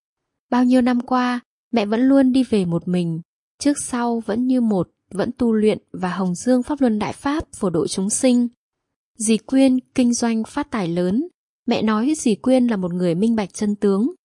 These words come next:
nhờ tôn kính Phật Pháp mà đắc được phúc báo. Dì Quyên rất nhiệt tình làm từ thiện công ích. Hàng năm, dì thường phát động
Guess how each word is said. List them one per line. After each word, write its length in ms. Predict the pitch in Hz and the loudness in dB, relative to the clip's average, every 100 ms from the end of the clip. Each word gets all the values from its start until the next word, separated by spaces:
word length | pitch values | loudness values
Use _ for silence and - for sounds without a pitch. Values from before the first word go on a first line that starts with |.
| _ _ | _ _
nhờ 180 | 226 214 - | 0 2 2
tôn 160 | 269 | 0
kính 220 | 262 208 226 | 2 0 0
Phật 200 | 254 - | -4 -4
Pháp 320 | - 277 339 - | -4 -4 -4 -4
mà 180 | 196 165 | -6 -4
đắc 220 | 233 - | -6 -2
được 200 | 208 - | -2 -2
phúc 160 | - - | -4 -4
báo. 340 | 240 190 202 294 _ _ _ _ _ _ | -2 -2 -2 -4 _ _ _ _ _ _
Dì 180 | - 208 | -2 -2
Quyên 360 | - 233 226 226 | 0 2 2 2
rất 180 | 311 | 2
nhiệt 160 | 311 247 - | 2 2 2
tình 300 | 202 180 175 | -2 0 -2
làm 220 | 180 170 - | -2 -4 -2
từ 180 | 190 175 | -2 0
thiện 300 | - 202 - | 0 -2 0
công 200 | 233 220 | -2 0
ích. 200 | 302 320 _ _ _ _ | 0 -2 _ _ _ _
Hàng 300 | - 208 190 | -6 -2 0
năm, 260 | 220 233 233 - _ _ | 2 0 -2 -6 _ _
dì 180 | 202 214 | -2 0
thường 240 | 202 196 | 0 -4
phát 200 | 180 285 | -2 -2
động 220 | 247 214 | 0 0